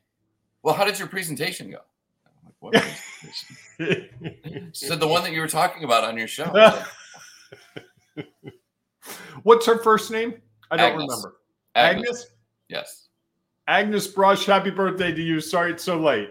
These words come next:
Speaker 2: You, you have a lovely son. I hope you have a great, great day. I had a great day, and I hope you have a great year and many more.
Speaker 1: I agree with that. Yes. All right. I guess that maybe is one place where less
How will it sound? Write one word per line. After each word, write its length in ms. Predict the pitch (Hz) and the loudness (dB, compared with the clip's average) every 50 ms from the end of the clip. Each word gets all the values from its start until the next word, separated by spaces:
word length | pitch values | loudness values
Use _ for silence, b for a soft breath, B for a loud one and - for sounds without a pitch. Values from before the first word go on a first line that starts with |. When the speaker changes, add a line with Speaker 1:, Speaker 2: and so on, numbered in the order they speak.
| - _ _ _ _ | -14 _ _ _ _
Speaker 2:
You, 180 | 151 165 180 170 - | -8 -8 -8 -6 0
you 120 | 175 190 | 2 2
have 120 | 185 160 165 | 2 2 2
a 40 | |
lovely 400 | 160 160 180 190 190 196 202 190 | 2 4 2 2 4 4 2 2
son. 760 | 190 - - - 185 175 185 185 196 202 208 202 196 196 - _ _ _ _ _ _ - | 0 -2 -6 -4 -2 0 0 0 0 -2 -2 -6 -8 -10 -14 _ _ _ _ _ _ -2
I 100 | 147 151 | 0 0
hope 200 | 160 170 165 170 | 0 0 -2 -4
you 80 | 175 165 | -2 -2
have 140 | 165 147 151 | -2 -2 -2
a 40 | 139 | -6
great, 720 | 117 - - 135 139 156 170 175 175 170 - - _ _ | -8 -8 -12 -8 -4 -2 -2 -2 -2 -6 -8 -14 _ _
great 360 | - 147 160 165 160 156 156 - - _ _ 131 _ | -6 -4 -2 0 0 -2 -4 -6 -18 _ _ _ _
day. 540 | - 139 151 170 175 175 180 175 165 165 - - 120 | -4 -2 -2 0 0 -2 -2 -4 -4 -6 -6 -8 -8
I 100 | 120 - | -8 -4
had 220 | 147 165 165 170 | -2 -2 -2 -2
a 40 | 160 | -6
great 280 | - 175 175 165 165 | -6 -6 -6 -6 -6
day, 160 | 170 175 165 165 | -6 -6 -6 -6
and 100 | 143 143 | -6 -8
I 80 | 135 | -8
hope 240 | 123 147 147 139 - | -8 -10 -12 -10 -8
you 60 | 139 | -8
have 120 | 139 135 131 | -8 -8 -8
a 40 | |
great 300 | 104 - 127 131 135 - | -12 -10 -10 -10 -10 -10
year 200 | 131 135 139 135 | -10 -10 -10 -10
and 80 | 123 113 | -10 -10
many 220 | 120 123 127 123 | -14 -14 -14 -14
more. 340 | 120 113 107 98 87 76 - _ _ _ _ _ _ _ _ _ _ _ _ _ _ _ _ _ _ _ _ _ - 73 | -16 -16 -14 -14 -16 -16 -18 _ _ _ _ _ _ _ _ _ _ _ _ _ _ _ _ _ _ _ _ _ -20 -20
Speaker 1:
I 140 | - 78 | -20 -20
agree 160 | - _ - - | -20 _ -20 -20
with 140 | - _ | -20 _
that. 180 | _ _ - _ _ _ _ 165 - | _ _ -20 _ _ _ _ _ -20
Yes. 380 | - - _ _ _ - - _ _ _ _ - _ _ _ _ _ _ _ _ _ _ _ _ _ _ _ - - | -20 -20 _ _ _ -20 -20 _ _ _ _ -20 _ _ _ _ _ _ _ _ _ _ _ _ _ _ _ 2 4
All 100 | 175 185 | 6 6
right. 220 | 160 117 87 - - _ _ _ _ _ _ | 6 4 2 0 -8 _ _ _ _ _ _
I 60 | - | -12
guess 140 | 170 156 - | -10 -10 -8
that 160 | 160 147 139 | -8 -8 -6
maybe 200 | 135 131 120 113 | -6 -6 -6 -8
is 120 | 110 110 | -10 -8
one 140 | 107 104 98 | -10 -10 -10
place 240 | - 104 98 - - | -8 -10 -10 -10 -10
where 100 | 92 95 | -14 -8
less 500 | 85 82 85 85 - - - - - | -8 -8 -8 -8 -10 -12 -14 -14 -18